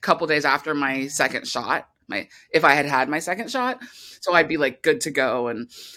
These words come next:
um, but then, yeah, and two weeks after my first shot, I was still having things, but it started to subside a little. Uh, like, it was obviously going down. So I was like, "Okay, maybe this is just a vaccine reaction. Like, maybe it's okay to get the second shot."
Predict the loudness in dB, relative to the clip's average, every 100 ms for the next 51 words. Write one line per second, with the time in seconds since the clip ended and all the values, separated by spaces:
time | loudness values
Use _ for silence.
0 | -20 _ 2 4 2 -4 -4 -2 0 0
1 | 0 0 0 0 -2 -6 -12 _ _ -8
2 | -2 0 -2 -4 -4 -4 -6 -6 -2 -2
3 | -2 -4 -4 -2 -2 -4 -4 -4 -2 -4
4 | -2 -4 -2 -2 -2 -6 -8 -4 0 0
5 | -2 -6 -8 -8 -6 -6 -4 -2 -2 -2
6 | -10 _ _ -4 -2 -2 2 2 2 2
7 | 2 0 -4 -6 -4 -4 -2 -4 -6 -6
8 | -6 -6 -8 -12 -20 _ 0 4 4 0
9 | -4 -2 0 0 -4 -6 -6 -8 -8 -8
10 | -8 -8 -8 -6 -8 -8 -10 -8 -6 -4
11 | -4 -6 -6 -8 -6 -6 -4 -4 -2 -2
12 | -4 -8 -20 _ -2 -2 -2 -4 -4 -2
13 | -4 -4 -4 -4 -4 -6 -6 -6 -6 -6
14 | -4 -4